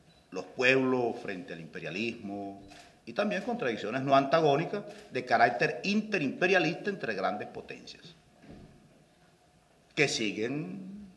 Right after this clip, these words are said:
desarrollando su plan, particularmente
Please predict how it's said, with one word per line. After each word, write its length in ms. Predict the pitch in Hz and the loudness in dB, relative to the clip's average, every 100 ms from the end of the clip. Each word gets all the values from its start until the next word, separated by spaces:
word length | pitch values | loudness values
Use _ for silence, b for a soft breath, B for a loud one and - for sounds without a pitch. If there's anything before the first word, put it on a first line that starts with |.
| _ _ _ _ - - _ _ _ _ _ | _ _ _ _ -20 -20 _ _ _ _ _
desarrollando 600 | 127 123 139 123 117 123 156 | -6 2 2 4 2 4 2
su 180 | - - | 0 6
plan, 260 | 202 214 | 6 8
particularmente 1000 | 135 - - 101 113 170 175 - 107 - | 2 -2 -4 -2 2 2 0 -4 -6 -8